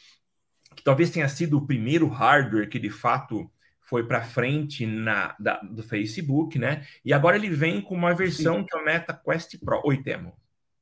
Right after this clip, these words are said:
Speaker 2: Não, é o primeiro hardware que foi pra frente do Facebook, né? Desde que o Facebook comprou o óculos, né, Rift, ele tá, faz tempo que ele, ele, ele brinca, né,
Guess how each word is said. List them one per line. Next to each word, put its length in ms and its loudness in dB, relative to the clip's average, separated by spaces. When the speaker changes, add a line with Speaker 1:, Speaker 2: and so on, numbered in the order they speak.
Speaker 2:
Não, 380 12
é 180 8
o 200 8
primeiro 400 8
hardware 520 10
que 100 -8
foi 160 0
pra 140 4
frente 480 4
do 120 2
Facebook, 800 -2
né? 180 -2
Desde 360 6
que 120 -2
o 60 4
Facebook 720 2
comprou 600 2
o 100 6
óculos, 640 -2
né, 340 0
Rift, 460 -2
ele 680 2
tá, 300 8
faz 280 6
tempo 260 6
que 80 6
ele, 80 6
ele, 320 6
ele 420 4
brinca, 640 10
né, 300 10